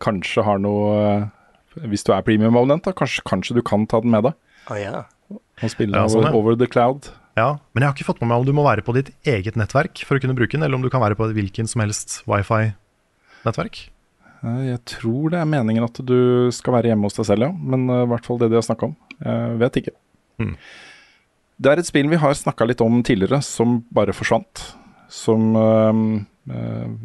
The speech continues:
Speaker 1: jeg har lurt på hvor har blitt av. Nå har vi fått et slags svar på det. Det har fått, eh, en lanseringsdato, og det er da tidlig i tjue tjuefire,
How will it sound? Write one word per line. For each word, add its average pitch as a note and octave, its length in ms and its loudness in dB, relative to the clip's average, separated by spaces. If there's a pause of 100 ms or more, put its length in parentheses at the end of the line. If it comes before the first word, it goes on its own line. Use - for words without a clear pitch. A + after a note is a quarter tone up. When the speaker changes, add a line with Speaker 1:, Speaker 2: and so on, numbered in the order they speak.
(200)
Speaker 1:
jeg F#2 160 -2
har E2+ 100 -2
lurt E2+ 220 -4
på F#3 160 -2
hvor A2+ 140 4
har G#2+ 100 2
blitt A2 240 -2
av. F3 180 2 (580)
Nå A#2 120 -2
har - 40 2
vi A2+ 180 0
fått - 80 -12
et A2 80 -2
slags - 220 -4 (120)
svar G#2+ 160 2
på - 120 -6
det. C#3 120 4
Det B2 120 2
har A2+ 100 -2
fått, - 140 -4
eh, A2+ 300 6
en A2 160 2
lanseringsdato, A2+ 720 2
og A#2 320 4
det G#2 100 4
er G2+ 140 4
da G#2 120 4
tidlig G2+ 400 0
i - 20 4
tjue A2+ 220 2
tjuefire, A2+ 420 2